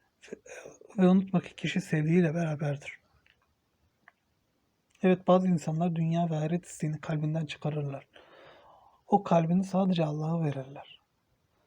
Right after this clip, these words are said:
Boşuna mı diyoruz, "Hasbunallahu ve nimel vekil"? "Allah bana yeter, cennet bana yeter" demiyoruz. Veyahut da c-, "Ahiret bana yeter" demiyoruz. Sadece Allah. "La havle ve la kuvvete illa billah" diyoruz.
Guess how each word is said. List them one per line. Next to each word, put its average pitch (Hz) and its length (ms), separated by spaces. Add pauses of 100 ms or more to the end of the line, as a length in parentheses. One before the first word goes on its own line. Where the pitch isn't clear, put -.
(340)
Boşuna 208 340
mı 233 100
diyoruz, 165 220
"Hasbunallahu 156 760
ve 151 80
nimel 147 320
vekil"? 147 320 (760)
"Allah 185 400
bana 185 180
yeter, 185 480 (840)
cennet 180 380
bana 185 180
yeter" 185 340
demiyoruz. 190 640
Veyahut 160 280
da 160 100
c-, - 200 (100)
"Ahiret 160 400
bana 165 180
yeter" 156 340
demiyoruz. 170 480 (180)
Sadece 208 560
Allah. 139 320 (1200)
"La 190 240
havle 190 340
ve 196 120
la 180 220
kuvvete 170 480 (100)
illa 175 360
billah" 160 420
diyoruz. - 460